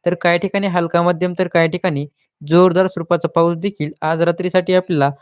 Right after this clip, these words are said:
हे पाहायला मिळणार आहे. तर आणखीन बहुतांश पट्ट्यात पावसाचा जोर आपल्याला हे वाढलेला पाहायला मिळणार आहे. आणखीन इकडे छत्रपती संभाजीनगरचा काही भाग, जालना, बीड या ठिकाणी आज रात्री मध्यम, तर काही ठिकाणी जोरदार पाऊस राहील.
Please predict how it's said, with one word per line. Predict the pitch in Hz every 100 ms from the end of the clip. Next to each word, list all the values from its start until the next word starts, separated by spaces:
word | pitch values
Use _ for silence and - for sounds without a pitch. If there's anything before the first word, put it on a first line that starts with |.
| _ _ 180
हे | 180
पाहायला | - 170 175 185
मिळणार | 165 151 147
आहे. | 151 143 - _ _ _ _ _ _ _ _ _ _ _ _ _ _ _ _ _ _ _
तर | 196 208
आणखीन | 160 170 202 196
बहुतांश | 170 170 185 190 190
पट्ट्यात | 175 165 185 180 175
पावसाचा | 170 165 165
जोर | 160 180 180
आपल्याला | 175 185 160 135 - _ _ -
हे | 175
वाढलेला | 160 160 170 175 180
पाहायला | - 156 156
मिळणार | 151 151 147
आहे. | 143 139 - _ _ -
आणखीन | 151 151 160 160
इकडे | 160 151
छत्रपती | 151 151 151
संभाजीनगरचा | 143 151 147 151 156 156 147 151
काही | 151 156
भाग, | 151 160 _ _ _ 147 151
जालना, | 151 156 156 151
बीड | 139 170 175 160
या | 143
ठिकाणी | 151 180 170 143 - _ -
आज | 165 175
रात्री | 175 170 180
मध्यम, | 170 156 151 170 175
तर | 170
काही | 151 143
ठिकाणी | 165 160 135 139
जोरदार | 156 156 170
पाऊस | 170 151 143 151
राहील. | 139